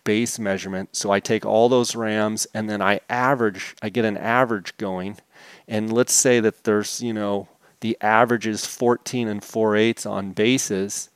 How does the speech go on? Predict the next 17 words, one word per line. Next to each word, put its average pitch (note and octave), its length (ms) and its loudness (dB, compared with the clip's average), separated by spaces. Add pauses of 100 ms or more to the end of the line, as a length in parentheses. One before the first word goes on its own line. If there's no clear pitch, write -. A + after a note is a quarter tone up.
(460)
you A#2 120 -2
know, G#2 180 0
and G#2 180 -2
maybe A2+ 300 4
there's A2+ 240 0
been A2 240 0
one A2 240 0
fifteen A2 500 -2
inch G#2 260 -4
ram, G#2+ 440 -2
maybe G2+ 240 -2
there's, G#2+ 500 -2
you A2 140 -8
know, G2+ 220 -6
a G2 40 -6
bunch G#2 360 -2
of, G2+ 160 -6